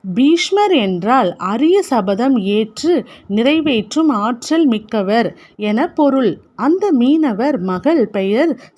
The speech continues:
சத்தியவதி. அவளை அழைத்து வந்து தந்தையிடம் சேர்த்த பின்தான் தேவவிரதன் நிம்மதி அடைந்தான். சத்தியவதி சாந்தனுவிற்கு இரண்டு ஆண் குழந்தைகள் பிறந்தன. அவர்களே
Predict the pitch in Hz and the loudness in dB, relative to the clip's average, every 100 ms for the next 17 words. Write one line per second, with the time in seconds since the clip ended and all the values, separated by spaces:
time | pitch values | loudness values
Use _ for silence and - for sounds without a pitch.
0 | - 240 - 294 247 196 180 - - 226 | -6 -4 -2 -2 0 -2 -4 -8 -4 0
1 | 320 262 226 294 202 226 302 - 311 208 | 2 2 2 0 0 2 0 0 -2 -2
2 | 180 202 330 233 202 247 320 226 175 240 | -2 -2 -2 -2 -2 -2 -2 -2 -2 -2
3 | 339 - - _ - 277 302 294 - 214 | -2 -4 -14 _ -2 0 0 -2 0 -2
4 | 190 175 202 330 220 - - - 185 220 | -2 -2 0 0 0 -4 -16 -20 -6 0
5 | 254 269 233 202 190 208 339 208 214 262 | 2 2 0 0 0 0 0 2 2 2
6 | 285 294 339 220 226 233 214 160 - _ | 2 2 0 0 0 2 0 -4 -8 _
7 | _ - _ _ _ _ _ - - 226 | _ -20 _ _ _ _ _ -20 -6 -6
8 | 220 - 370 294 190 262 311 - 226 262 | -4 0 0 2 2 2 2 2 2 2
9 | 311 330 269 202 180 175 320 262 214 254 | 2 2 2 0 -2 -2 0 2 2 2
10 | 233 185 339 311 254 294 294 269 240 202 | 0 0 0 0 0 0 0 0 0 -2
11 | 185 170 - - 277 277 226 185 156 - | -2 -4 -6 -4 0 2 0 -2 -6 -10
12 | - - - 185 214 294 392 285 190 226 | -20 -20 -8 -2 0 2 0 2 0 0
13 | 320 | 0